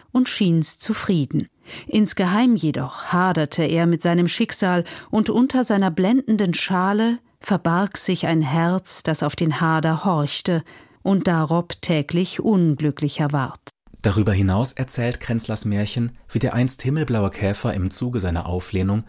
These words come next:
Speaker 2: zu seiner roten Farbe und den schwarzen Punkten kommt. Das Glossar ergänzt diese Geschichte um weitere Ebenen. Manches darin scheint das Leben der Autorin zu zeigen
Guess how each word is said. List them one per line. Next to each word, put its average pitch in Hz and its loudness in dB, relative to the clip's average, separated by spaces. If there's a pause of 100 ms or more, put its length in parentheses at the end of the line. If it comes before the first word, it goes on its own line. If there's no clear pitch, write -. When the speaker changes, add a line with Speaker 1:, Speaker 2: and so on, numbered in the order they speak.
Speaker 2:
zu 104 -2
seiner 95 0
roten 90 -2
Farbe 92 -2
und 113 -2
den 113 -2
schwarzen - -6
Punkten - -4
kommt. - -8 (400)
Das 90 0
Glossar 98 -2
ergänzt 98 -4
diese 90 -4
Geschichte - -6
um 107 0
weitere 98 -2
Ebenen. 87 -8 (480)
Manches 175 0
darin 135 -2
scheint 131 -2
das 127 -4
Leben 127 0
der 123 0
Autorin 123 0
zu 90 -4
zeigen 85 -6